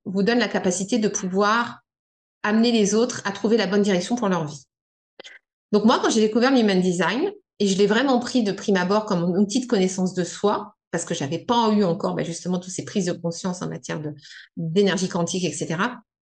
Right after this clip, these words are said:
Bah, je me suis dit bêtement, bah oui, je suis là, en fait, pour accompagner les autres à voir leur talent et à les diriger sur leur mission de vie.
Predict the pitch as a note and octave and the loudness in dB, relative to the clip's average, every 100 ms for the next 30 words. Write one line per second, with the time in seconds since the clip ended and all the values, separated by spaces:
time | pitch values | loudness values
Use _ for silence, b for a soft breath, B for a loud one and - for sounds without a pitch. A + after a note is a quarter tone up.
0 | _ _ _ _ _ _ _ _ _ _ | _ _ _ _ _ _ _ _ _ _
1 | _ A#3 A3 B3 A#3+ C4+ B3+ A#3 - B3+ | _ 0 2 2 2 2 2 2 2 2
2 | G4 D#4 G#3 G3+ G3 F#3+ F#3+ B3 - - | 4 4 2 2 2 2 2 2 2 0
3 | A3+ A#3 E4 A#3 C#4 D4+ B3+ G#3+ - B3 | 2 2 0 -2 -2 0 0 0 0 0
4 | A#3+ A3+ B3 A#3 G#3+ G3+ F#3+ D4+ C#4 A3 | 0 -2 0 2 2 2 2 2 0 0
5 | G3+ F#3+ G3 F3+ A3+ D4+ E4 - A#3+ B3+ | 2 0 0 0 2 2 2 2 2 4
6 | G#3+ F#3+ G3 F#3 B3+ D#4 A#3+ G#3+ G#3+ G#3+ | 2 2 2 2 2 0 0 2 0 0
7 | F#3 D#3 | -2 -4